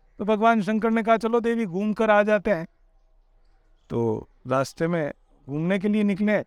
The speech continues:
तो कुंभज ऋषि का आश्रम पड़ा। कुंभज ऋषि का आश्रम पड़ा। कुंभज वे ऋषि हैं, अगस्त्य,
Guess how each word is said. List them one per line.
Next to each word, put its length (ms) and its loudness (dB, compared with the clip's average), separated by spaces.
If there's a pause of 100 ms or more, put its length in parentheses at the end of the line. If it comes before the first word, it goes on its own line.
(440)
तो 80 -8
कुंभज 460 0
ऋषि 320 -2
का 140 2
आश्रम 380 -2
पड़ा। 300 -2 (1300)
कुंभज 360 0
ऋषि 220 -2
का 160 2
आश्रम 260 -2
पड़ा। 180 0
कुंभज 440 -2
वे 180 2
ऋषि 280 -2
हैं, 260 -4 (400)
अगस्त्य, 520 -2